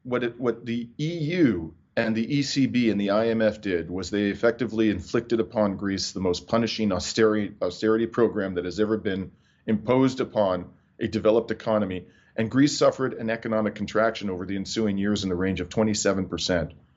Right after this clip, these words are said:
greater than the economic contraction that the U S experienced during the Great Depression. And it has never recovered. It still has enormous amounts of debt relative to G D P. Uh, you know, real wages have fallen. Uh,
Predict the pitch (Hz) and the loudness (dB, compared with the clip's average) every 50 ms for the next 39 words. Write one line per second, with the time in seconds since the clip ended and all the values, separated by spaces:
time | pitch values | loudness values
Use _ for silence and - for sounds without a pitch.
0 | _ _ _ - 113 120 120 131 117 120 113 110 107 107 107 - 107 107 104 101 | _ _ _ 2 4 4 6 6 4 4 4 6 6 4 4 4 2 2 2 2
1 | 101 - - 90 85 - 101 98 98 95 - - 98 90 85 - - _ _ _ | 0 -2 -4 -8 -4 -2 2 2 2 0 0 -4 -6 -6 -6 -10 -14 _ _ _
2 | _ _ - 101 95 110 104 101 113 117 110 107 - - - - - 104 98 95 | _ _ -4 -2 0 2 2 4 6 6 6 4 2 -4 -10 -6 -6 -4 -4 -4
3 | 95 92 - - 98 92 90 87 - 95 92 87 85 87 85 - - 98 92 - | -4 -6 -4 -4 -4 -4 -4 -4 -4 -4 -4 -4 -4 -6 -6 0 0 0 0 0
4 | - - - - - _ _ _ _ _ _ _ _ _ _ _ _ _ _ - | -6 -10 -14 -16 -20 _ _ _ _ _ _ _ _ _ _ _ _ _ _ 2
5 | 110 117 120 120 120 117 104 127 135 139 123 120 110 104 104 104 - 98 90 82 | 2 4 6 4 4 4 2 4 4 4 4 2 0 0 -2 -2 -2 -2 -2 -2
6 | 82 82 - _ _ 113 - - - 151 147 139 117 123 120 113 107 - - - | -6 -12 -16 _ _ -10 -10 -4 2 4 4 4 4 4 4 2 2 0 -8 -10
7 | 147 131 123 127 127 131 135 135 131 127 117 110 - 113 104 104 104 98 98 98 | -8 -6 -4 -2 -2 0 0 0 0 0 -2 -2 -2 -2 0 0 0 0 -2 -4
8 | - 95 87 85 107 101 95 90 - 98 101 95 98 92 - 98 87 - 98 87 | -4 -6 -2 0 2 2 2 0 -2 -2 -2 0 0 -2 -4 -6 -6 -6 -6 -6
9 | 90 101 101 98 95 95 - - - 107 101 101 104 101 - - - _ _ _ | -4 -2 -2 0 -2 -2 -4 0 2 2 2 2 2 -2 -6 -16 -20 _ _ _
10 | - - - - - - 95 92 95 - - 123 113 107 101 87 87 92 110 131 | -20 -20 -18 -2 2 4 6 6 4 2 2 2 2 2 2 2 0 0 2 4
11 | 131 117 113 117 110 107 101 - - 92 87 - - 123 113 107 107 104 98 98 | 4 6 6 6 4 4 2 -4 -10 -10 -12 -4 0 2 4 4 4 2 -2 -4
12 | 95 90 - _ _ _ _ _ _ - - - 95 92 87 87 90 95 | -8 -10 -14 _ _ _ _ _ _ -10 -4 -2 0 2 4 2 2 0